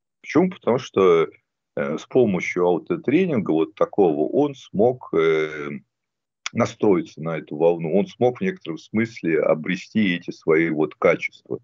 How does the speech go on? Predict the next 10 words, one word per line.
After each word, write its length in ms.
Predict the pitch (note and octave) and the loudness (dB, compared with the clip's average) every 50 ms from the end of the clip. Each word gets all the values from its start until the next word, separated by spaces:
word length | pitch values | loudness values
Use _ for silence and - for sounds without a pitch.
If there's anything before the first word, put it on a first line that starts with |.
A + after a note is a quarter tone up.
| _ _ _ _ _ _ _ _ _ _ _ _ _ | _ _ _ _ _ _ _ _ _ _ _ _ _
которые, 720 | - D#2+ - F2+ D#2+ D2+ D2 D2 D2 C#2+ C#2 C2 B1+ B1+ - _ _ _ _ _ _ _ _ - | -8 -2 0 0 0 2 0 -2 -2 -2 -2 -2 -2 -4 -6 _ _ _ _ _ _ _ _ -14
э, 260 | G2 G2 C2+ C#2 C2 | -12 -10 -8 -8 -8
были 240 | C#2+ D2+ F#2+ G2 D#2+ | -2 2 2 2 2
подавлены. 680 | - - - D#2+ D2+ E2 F2 D#2+ D2 C2+ C2 C2 - - - _ _ _ _ - - - - - _ _ - | 2 0 0 0 2 2 2 0 0 -2 -8 -12 -14 -20 -20 _ _ _ _ -20 -20 -20 -20 -20 _ _ -2
Да, 80 | B2 A#2 | 0 0
то 60 | G2 | 0
есть 120 | - - | 0 -2
это 160 | A2+ G2 F#2 | -4 -4 -4
пример 400 | - - A#2 B2+ A#2+ A#2 A2 F2 E2+ | -4 -2 0 0 2 2 2 2 2
аутотренинга. 920 | F2 E2+ E2+ D#2+ - - F#2 F#2 - - F#2 F2 D#2 D2+ C#2 B1+ C2 - | 2 0 -2 -2 -4 -6 -8 -6 -6 -6 -6 -6 -6 -8 -10 -12 -14 -16